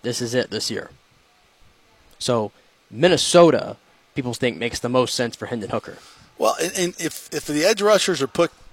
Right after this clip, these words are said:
Speaker 2: picked over and your offensive tackles are picked over, you're the Bucs. How attractive does Hendon Hooker look at nineteen?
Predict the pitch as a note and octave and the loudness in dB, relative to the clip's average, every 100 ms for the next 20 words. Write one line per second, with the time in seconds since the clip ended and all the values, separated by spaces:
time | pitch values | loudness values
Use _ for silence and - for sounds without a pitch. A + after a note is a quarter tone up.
0 | - - E3 C#3+ B2 G2 - - _ - | -8 -4 -2 0 0 -2 -14 -20 _ -20
1 | _ _ _ - B2+ C#3+ E3 F3 E3 D#3+ | _ _ _ -6 4 4 6 2 0 -2
2 | D#3 D3+ - C3 A#2 - A#2+ - G2 F2+ | 0 0 0 -4 -6 -8 -10 -10 -14 -14
3 | F2+ - _ _ _ _ _ _ _ _ | -20 -20 _ _ _ _ _ _ _ _
4 | _ C3 B2+ A2+ B2 - - - _ _ | _ -4 -2 -2 -4 -6 -12 -12 _ _
5 | _ _ _ _ _ - - _ _ _ | _ _ _ _ _ -20 -20 _ _ _
6 | _ _ _ _ _ _ _ _ _ _ | _ _ _ _ _ _ _ _ _ _
7 | _ _ _ _ _ _ - C#3+ D#3 D#3 | _ _ _ _ _ _ -2 4 6 4
8 | - - C#3 - C3+ B2 B2+ A2+ A2+ A#2+ | 0 -8 -4 0 0 0 -8 -6 -4 -4
9 | A2+ A2 A2+ A2+ G#2 G#2+ G#2 G2+ G2 - | -6 -10 -12 -12 -12 -12 -14 -18 -18 -18